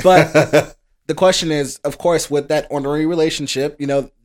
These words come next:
Speaker 1: the Chris Paul has not gone back to play for many people or with many people that he's rubbed the wrong way. My question there would, would he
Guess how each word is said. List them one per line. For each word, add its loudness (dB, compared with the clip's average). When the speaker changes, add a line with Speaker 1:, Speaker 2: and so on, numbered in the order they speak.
Speaker 1:
the -2
Chris -2
Paul -2
has -6
not -6
gone -6
back -4
to -6
play -4
for -10
many -8
people -8
or -6
with -4
many -10
people -8
that -4
he's -6
rubbed -4
the -6
wrong -4
way. -4
My -6
question -4
there -2
would, -4
would -2
he -6